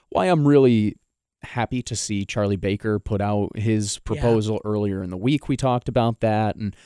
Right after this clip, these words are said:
Speaker 1: how it, it's the start of reining in this wild, wild west that is the transfer portal and is the N I L, because it, it's just buying players at this point. It's buying, it's N C double A free
Speaker 2: Which
Speaker 1: agency.
Speaker 2: is the newest lawsuit. I forget which school, but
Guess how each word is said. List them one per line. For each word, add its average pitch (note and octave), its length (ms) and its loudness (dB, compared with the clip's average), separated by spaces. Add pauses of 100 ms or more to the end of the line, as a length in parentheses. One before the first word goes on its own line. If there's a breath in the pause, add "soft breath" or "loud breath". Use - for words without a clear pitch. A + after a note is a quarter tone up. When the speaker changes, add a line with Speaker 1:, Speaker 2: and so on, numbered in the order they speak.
(200 soft breath)
Speaker 1:
how A#2+ 260 4 (140)
it, - 200 -2
it's - 300 -4
the C#3+ 100 0
start - 580 4 (520)
of A2+ 560 2
reining B2+ 400 4
in A2 300 2
this G#2 220 -2
wild, A2 400 2
wild G#2 380 2
west G2+ 380 -2
that G2+ 220 0
is G#2+ 380 0
the G#2+ 100 -4
transfer G#2 500 -4
portal G2 560 -2
and G2+ 220 -2
is G#2 260 0
the A2 220 -2
N G#2 140 -2
I G2+ 220 -4
L, F#2+ 260 -4
because G2+ 600 -2 (400 soft breath)
it, A2+ 200 -2
it's G#2+ 180 -2
just - 240 -4 (240)
buying G2+ 460 0
players G2+ 500 0
at F#2 120 -8
this F2+ 160 -8
point. D2+ 280 -8
It's F#2 100 -10
buying, G2 640 -6 (200)
it's - 180 -6
N C3+ 100 -2
C B2+ 140 -4
double G#2+ 240 0
A F#2+ 80 0
free G#2+ 280 -4
Speaker 2:
Which G2 120 2
Speaker 1:
agency. E3 280 -2
Speaker 2:
is E3 100 -6
the E3+ 60 -8
newest F#3+ 280 -4
lawsuit. C#3+ 400 -8
I C#3+ 40 -10
forget F3 280 -8
which - 180 -10
school, D3 380 -8
but C#3 240 -8